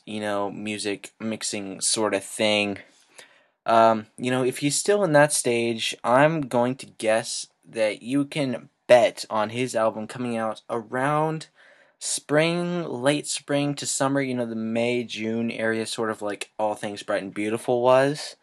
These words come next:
of twenty fourteen. So, um, but I'm gonna guess also that we can be expecting at least one single or maybe two a lot sooner than that, maybe as soon as next month. So we'll see how that goes.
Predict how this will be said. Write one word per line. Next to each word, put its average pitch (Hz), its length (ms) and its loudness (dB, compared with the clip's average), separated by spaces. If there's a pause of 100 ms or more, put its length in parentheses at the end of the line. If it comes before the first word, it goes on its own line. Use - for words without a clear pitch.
(460)
of 110 420 2
twenty 127 220 -2
fourteen. 139 680 -2 (600)
So, 113 460 4
um, 107 400 2 (300)
but 123 260 8
I'm 156 160 2
gonna 160 220 2
guess 127 340 0
also 120 480 0
that 139 80 0
we 131 100 -4
can 120 200 -4
be 117 260 -2
expecting 120 460 -4
at 101 80 -2
least 120 320 -4 (100)
one 113 480 0
single 117 720 -2
or 110 100 -8
maybe 104 240 -6
two 117 540 -2 (480)
a 107 80 0
lot 113 180 8
sooner 120 280 2
than 104 160 -4
that, 101 440 2
maybe 107 600 -6 (100)
as - 140 -8
soon 104 200 -2
as 95 140 -4
next 92 300 -6
month. - 400 -10
So 98 420 2
we'll 104 160 -2
see 107 220 0
how 101 140 2
that 95 200 0
goes. - 380 -6